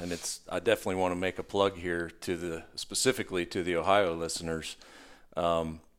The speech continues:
you know, the state match on crep is significant. Uh, that's a state and federal partnership, uh, and that's one of the differences with crep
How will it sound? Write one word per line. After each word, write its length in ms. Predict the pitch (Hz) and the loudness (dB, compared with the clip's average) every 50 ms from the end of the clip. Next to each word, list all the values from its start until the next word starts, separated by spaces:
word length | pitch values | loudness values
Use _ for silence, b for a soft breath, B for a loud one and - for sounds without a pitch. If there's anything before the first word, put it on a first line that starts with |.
| _ _ - - _ _ _ _ _ _ _ - | _ _ -20 -20 _ _ _ _ _ _ _ -6
you 80 | 95 | -4
know, 120 | 90 87 85 | -2 -2 -2
the 100 | - - | -2 -2
state 340 | - - 120 110 107 - | 0 2 2 2 2 0
match 520 | - 95 92 92 92 90 - - - - - - - | -2 0 0 0 0 -2 -4 -6 -8 -8 -10 -12 -8
on 220 | - 90 87 82 82 | -6 -6 -6 -6 -6
crep 360 | - - 101 87 85 - - | -4 -2 0 0 -2 -4 -6
is 120 | 85 82 | -6 -6
significant. 720 | - - - 87 90 90 87 - - 90 - - 80 80 76 - - - - | -4 -6 -6 -6 -6 -8 -8 -8 -10 -12 -12 -10 -12 -12 -12 -14 -16 -14 -10
Uh, 200 | 85 82 80 82 | -10 -8 -8 -6
that's 220 | 82 85 82 - | -8 -6 -6 -6
a 60 | 92 82 | -6 -6
state 320 | - - - 90 90 - | -6 -4 -4 -4 -4 -4
and 100 | 85 - | -8 -6
federal 320 | - 92 90 87 92 85 | -2 -2 -2 -2 -2 -6
partnership, 800 | - - - 90 87 73 80 82 80 - - 87 80 80 - - | -6 -4 -2 -2 -2 -2 -6 -8 -6 -6 -6 -6 -8 -8 -10 -12
uh, 220 | 76 82 82 82 82 | -12 -12 -10 -10 -10
and 100 | 85 82 | -8 -8
that's 160 | 85 82 - | -8 -8 -6
one 160 | 95 92 85 | -4 -4 -2
of 60 | 82 | -4
the 80 | 85 80 | -4 -8
differences 600 | - - 98 92 - 90 82 - - 87 82 80 | -4 -4 -4 -4 -4 -6 -6 -6 -6 -8 -8 -8
with 200 | 85 85 78 - | -10 -12 -12 -12
crep 400 | - - 98 92 85 - - - | -4 2 2 2 2 2 -2 -12